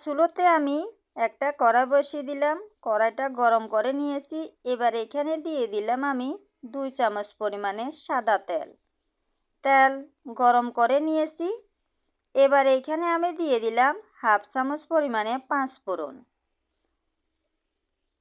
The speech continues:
আর দিয়ে দিলাম একটা তেজপাতা, আর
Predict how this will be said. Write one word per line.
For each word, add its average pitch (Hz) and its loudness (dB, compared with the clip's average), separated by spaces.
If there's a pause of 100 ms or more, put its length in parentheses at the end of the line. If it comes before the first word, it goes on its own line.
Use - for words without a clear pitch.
(520)
আর 247 8 (120)
দিয়ে 240 2 (100)
দিলাম 262 2 (1040)
একটা 220 0 (100)
তেজপাতা, 277 2 (960)
আর 226 4